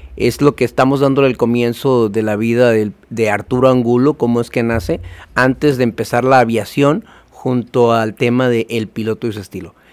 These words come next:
Esa es la historia que ahorita, eh, que próximamente se van a encontrar, nos van a encontrar el video de allá mismo en Tamazula, en la,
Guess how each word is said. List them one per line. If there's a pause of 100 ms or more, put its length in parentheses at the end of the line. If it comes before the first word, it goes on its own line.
(140)
Esa
es
la
historia
que
ahorita,
eh, (240)
que
próximamente
se
van
a
encontrar,
nos
van
a
encontrar
el
video (340)
de
allá
mismo
en
Tamazula,
en
la,